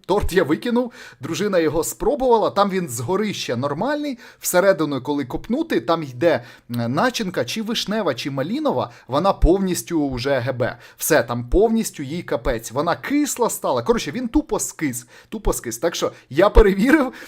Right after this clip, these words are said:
е, я перевірив, п'ять днів такий торт не лежить. Напевно, максимум три дні — це для нього потолок. А все, що вже пізніше, це йому капздець. Так що, якщо будете замовляти,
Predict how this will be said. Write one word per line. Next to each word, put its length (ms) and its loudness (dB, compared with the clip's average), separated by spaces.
е, 260 4
я 160 4
перевірив, 560 2
п'ять 320 4
днів 280 -4
такий 280 -2
торт 340 -2
не 140 -2
лежить. 440 -2
Напевно, 520 2
максимум 600 -4
три 200 -4
дні — 320 -2
це 180 -6
для 140 -2
нього 240 -4
потолок. 500 2
А 80 -2
все, 220 -2
що 120 -4
вже 220 0
пізніше, 600 -6
це 180 -2
йому 200 -4
капздець. 480 -10
Так 140 -2
що, 100 0
якщо 180 0
будете 340 2
замовляти, 680 2